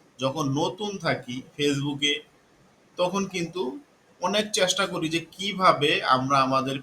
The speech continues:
পেজ, আমাদের প্রোফাইল ভাইরাল করব। সেক্ষেত্রে কি করি, একাধিক যদি আমাদের আইডি থাকে, পেজ থাকে, সেখানে ভিডিওটা শেয়ার করি, ফটোটা শেয়ার করি, পোস্টটা শেয়ার করি ভাইরাল করার জন্য।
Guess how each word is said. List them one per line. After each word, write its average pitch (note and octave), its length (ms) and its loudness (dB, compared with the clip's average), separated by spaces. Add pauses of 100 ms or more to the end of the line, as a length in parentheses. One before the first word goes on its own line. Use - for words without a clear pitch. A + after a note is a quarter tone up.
পেজ, D3+ 500 0
আমাদের B2+ 480 -2 (260)
প্রোফাইল D#3+ 420 2
ভাইরাল A#2 420 2
করব। G2+ 200 -14 (840)
সেক্ষেত্রে F#3 560 0
কি F#3+ 160 -8
করি, F#3+ 360 -2 (340)
একাধিক F#3+ 480 4
যদি D#3 200 0
আমাদের D3 360 2 (320)
আইডি D3 300 2
থাকে, B2 480 -4
পেজ C#3+ 280 -2
থাকে, C#3 280 -6
সেখানে D#3 400 -10 (1120)
ভিডিওটা D#3+ 380 0
শেয়ার D3+ 320 2
করি, C#3+ 340 0 (320)
ফটোটা C#3+ 360 0
শেয়ার C#3+ 280 2
করি, C#3+ 200 0
পোস্টটা C#3+ 380 -4
শেয়ার C3 260 -2
করি B2+ 260 -4 (340)
ভাইরাল B2 260 2
করার A2+ 320 0
জন্য। F#2+ 340 -8